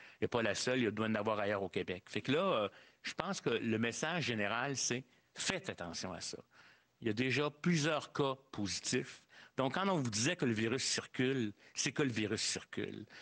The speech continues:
Et si on commence, avec tout ce qui s'en vient, même les week-ends, à avoir trente, quarante, cinquante, soixante cas, ben c'est, ou, puis qu'on n'est pas capable de contrôler pour faire l'enquête. Ici, on a été chanceux, on a recapé le groupe, on va être capable de les enquêter, de les isoler, puis faire le traitement.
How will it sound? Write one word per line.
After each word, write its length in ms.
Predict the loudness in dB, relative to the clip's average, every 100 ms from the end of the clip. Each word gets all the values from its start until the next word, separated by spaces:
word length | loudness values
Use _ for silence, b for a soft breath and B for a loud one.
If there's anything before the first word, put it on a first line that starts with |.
| B B
Et 60 | 0
si 320 | 0 2 2
on 100 | 2
commence, 840 | 2 2 2 2 -2 -4 -8 -8 -4
avec 260 | -2 -2 -4
tout 80 | -4
ce 100 | -2
qui 80 |
s'en 220 | 0 2 2
vient, 260 | 0 2
même 240 | 2 4 4
les 120 | 4
week-ends, 560 | 2 0 0 0 -2 -6 B B -2
à 180 | 0 2
avoir 520 | 2 2 2 0 -6 B
trente, 320 | -2 0 0 0
quarante, 400 | 0 0 0 0
cinquante, 360 | -2 0 -2
soixante 440 | -2 -2 -2 -2 0
cas, 260 | 0 0 B B B
ben 80 | -10
c'est, 140 | -2
ou, 160 | 0 0
puis 160 | -4 -2
qu'on 140 | 0
n'est 80 | 0
pas 100 | -2
capable 380 | -4 -4 -4 -4
de 80 |
contrôler 520 | 0 0 2 2 4 2
pour 80 |
faire 140 | 0 0
l'enquête. 440 | 0 0 -2 -2
Ici, 200 | 0 2
on 100 | 2
a 40 | 0
été 180 | 0
chanceux, 380 | -2 -2 -2 0
on 80 | 0
a 80 | 2
recapé 600 | 0 0 -4 -2 -4 -4 B B B
le 100 | 0
groupe, 320 | 2 2 0 0
on 80 |
va 80 | 0
être 80 | 0
capable 320 | -2 -2 -2
de 60 | 0
les 120 | 0
enquêter, 440 | 0 -2 -2 -2
de 100 | 0
les 160 | 2 2
isoler, 340 | 0 2 2
puis 120 | 0 -2
faire 100 | -2
le 100 | -2
traitement. 420 | -4 -4 -2